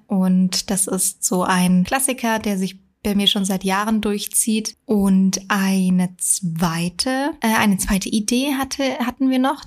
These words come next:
schon vor ein paar Wochen. Und zwar wollen wir dieses Jahr oder werden wir dieses Jahr eine Weihnachtsaktion umsetzen, die die Academy betrifft, also unsere Webinare. Und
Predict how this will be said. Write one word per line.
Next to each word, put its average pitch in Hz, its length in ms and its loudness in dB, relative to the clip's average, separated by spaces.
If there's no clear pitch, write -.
schon 208 220 2
vor 196 180 -4
ein 190 80 0
paar 190 220 -4
Wochen. 202 240 -4
Und 214 260 0
zwar 202 540 0
wollen 214 260 2
wir 226 100 2
dieses 214 440 0
Jahr 202 460 0
oder 196 220 0
werden 214 340 2
wir 190 60 2
dieses 190 340 -2
Jahr 196 140 -2
eine 180 400 0
Weihnachtsaktion 226 760 0
umsetzen, 214 840 0
die 190 540 4
die 196 200 -2
Academy 247 500 0
betrifft, - 540 -4
also 180 220 -2
unsere 185 320 -2
Webinare. 185 640 0
Und 208 720 2